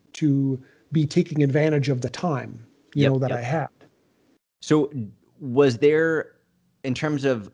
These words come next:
Speaker 2: order of events, did you, when you actually finally made a change, was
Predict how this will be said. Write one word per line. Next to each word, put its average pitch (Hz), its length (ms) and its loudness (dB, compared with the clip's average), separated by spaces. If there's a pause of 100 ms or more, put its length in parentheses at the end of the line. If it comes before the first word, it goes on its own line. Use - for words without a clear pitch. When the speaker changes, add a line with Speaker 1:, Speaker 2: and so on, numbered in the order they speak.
Speaker 2:
order 131 220 2
of 113 80 0
events, 107 460 -4
did 113 200 -6
you, 107 300 -4
when 113 220 -2
you 117 100 2
actually 113 260 0
finally 113 300 -2
made 104 240 -4
a 98 60 -6
change, 90 460 -6
was 107 200 -2